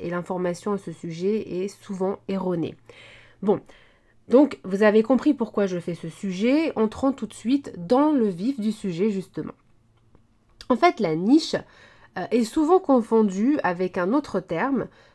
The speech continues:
euh, qui est la spécialisation. Donc vous le savez, pour lancer votre activité et surtout vous permettre d'attirer à vous les bons clients,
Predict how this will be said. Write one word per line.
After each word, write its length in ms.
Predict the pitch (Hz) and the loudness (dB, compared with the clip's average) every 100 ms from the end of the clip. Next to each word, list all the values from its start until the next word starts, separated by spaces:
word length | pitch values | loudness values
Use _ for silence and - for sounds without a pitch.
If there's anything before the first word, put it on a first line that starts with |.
| _ 165 | _ -8
euh, 140 | 165 170 | -8 -8
qui 260 | - 262 | -2 2
est 120 | 302 302 | 2 2
la 160 | 190 | 0
spécialisation. 1040 | - - 254 - 233 226 214 196 - 151 - _ - _ _ 185 | -2 -6 -4 0 0 2 -2 -2 -4 -8 -8 _ -20 _ _ -8
Donc 160 | 175 - | -8 -8
vous 160 | 185 | 2
le 80 | 277 | 2
savez, 720 | 233 220 196 240 285 302 311 | 2 -2 0 2 2 2 0
pour 500 | 294 - 277 262 196 - | -4 0 4 4 2 -2
lancer 400 | 180 202 - 240 | -2 -2 -2 -2
votre 260 | 208 208 208 | -2 -4 -6
activité 800 | - - 196 196 233 233 226 185 | -6 -8 -6 -4 0 0 0 -4
et 60 | |
surtout 520 | 185 233 220 - 254 | -2 -4 -4 -4 -2
vous 200 | 220 185 | -2 -4
permettre 520 | 180 208 214 226 226 175 | -2 0 2 0 -2 -6
d'attirer 540 | 185 - 202 202 202 | -6 -4 -6 -2 -2
à 100 | 170 | -2
vous 300 | 160 202 196 _ - | -4 -6 -8 _ -12
les 180 | 170 165 | -8 -6
bons 240 | 165 220 | 2 2
clients, 500 | 214 190 170 180 247 | 2 -6 -4 0 0